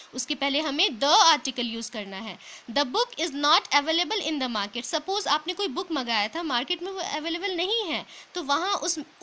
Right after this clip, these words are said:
उस पर्टिकुलर बुक के लिए आपको the यूज़ करना है। The book which you mentioned,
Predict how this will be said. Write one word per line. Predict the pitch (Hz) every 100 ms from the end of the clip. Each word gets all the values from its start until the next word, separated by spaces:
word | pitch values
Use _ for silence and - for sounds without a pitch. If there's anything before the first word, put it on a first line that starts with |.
| - - -
उस | 415
पर्टिकुलर | - 359 349 392
बुक | 277 381
के | 381
लिए | 339 370
आपको | 285 - 330
the | 247 294
यूज़ | 269 254
करना | 240 226 233
है। | 220
The | 311
book | 277 403 - - - -
which | 269 370
you | 415 330
mentioned, | 311 - 311 202